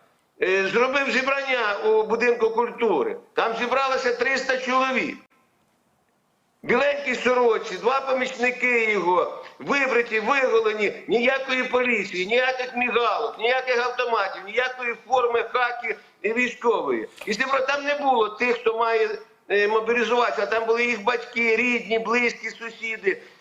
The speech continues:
І їм чітко пояснили, що ми хочемо зробити мобілізацію цивілізованою. Давайте, приходьте до нас, приводьте разом дітей, е, внуків, сусідів,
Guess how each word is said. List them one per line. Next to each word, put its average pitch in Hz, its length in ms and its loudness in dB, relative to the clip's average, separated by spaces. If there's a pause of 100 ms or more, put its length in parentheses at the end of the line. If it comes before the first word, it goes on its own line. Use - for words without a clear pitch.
(140)
І - 80 0
їм 285 260 0
чітко 285 360 0
пояснили, 254 720 0
що 220 200 0
ми 277 140 2
хочемо 254 500 0
зробити 226 460 0
мобілізацію 220 840 -2
цивілізованою. 180 760 0 (480)
Давайте, 254 480 0
приходьте 240 480 2
до 220 140 0
нас, 180 220 0 (100)
приводьте 247 500 2
разом 226 420 -2
дітей, 180 640 -2 (240)
е, 175 300 2
внуків, 190 580 2
сусідів, 226 600 0